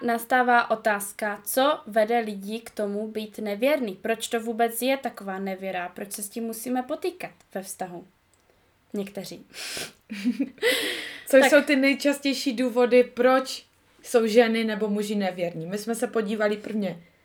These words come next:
Speaker 2: na ženy a
Speaker 1: Ženy.
Speaker 2: jako první důvod tady máme, že ženy se cítí nedoceněné, odmítané či ignorované.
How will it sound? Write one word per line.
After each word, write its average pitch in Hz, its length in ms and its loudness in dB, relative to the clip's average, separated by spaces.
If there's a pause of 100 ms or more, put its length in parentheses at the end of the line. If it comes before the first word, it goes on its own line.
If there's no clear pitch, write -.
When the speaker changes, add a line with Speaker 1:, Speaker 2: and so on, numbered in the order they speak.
(160)
Speaker 2:
na 180 140 0
ženy 185 440 0 (320)
a 185 400 4 (100)
Speaker 1:
Ženy. 202 120 0
Speaker 2:
jako 190 200 6
první 254 500 4
důvod 202 460 -2 (100)
tady 214 260 2
máme, 180 440 -2
že 208 160 0
ženy 208 240 0
se 208 200 -8
cítí 220 320 -4
nedoceněné, 185 840 -4 (460)
odmítané 208 720 0
či - 140 -8
ignorované. 196 760 -4